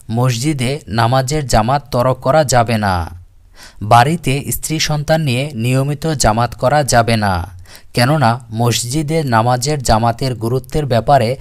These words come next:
একাধিক হাদিসের মাধ্যমে কঠোরভাবে সতর্ক করা হয়েছে।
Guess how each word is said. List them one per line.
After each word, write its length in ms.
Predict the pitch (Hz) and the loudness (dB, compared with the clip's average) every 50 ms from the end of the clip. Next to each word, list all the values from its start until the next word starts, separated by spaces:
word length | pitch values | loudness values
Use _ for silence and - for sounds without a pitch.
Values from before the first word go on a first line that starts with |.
| - - - - - | -10 -18 -20 -6 -2
একাধিক 500 | 110 113 113 - 139 135 131 151 156 139 - | 0 0 2 2 0 0 0 -2 -2 0 2
হাদিসের 540 | - - 110 113 127 131 - - 151 147 | 2 2 0 -2 -4 -4 -2 -2 -4 -4
মাধ্যমে 640 | 131 120 113 117 110 101 - 139 135 120 104 113 135 - - - - - - | -2 -2 -2 -2 0 0 0 0 0 0 -2 -4 -6 -8 -14 -20 -20 -14 -6
কঠোরভাবে 680 | - 120 120 - - 143 143 147 131 117 104 110 139 143 | -4 -2 -2 0 0 0 0 2 2 2 2 2 0 -4
সতর্ক 560 | - - 120 113 113 131 131 131 127 - 147 | -4 -4 -4 -2 -2 -2 -4 -4 -4 -6 -6
করা 280 | 139 - 123 120 120 117 | -2 0 2 4 4 4
হয়েছে। 720 | 98 117 110 110 107 101 - - 110 101 98 87 87 85 | 4 4 2 2 2 2 0 0 2 0 0 -2 -4 -6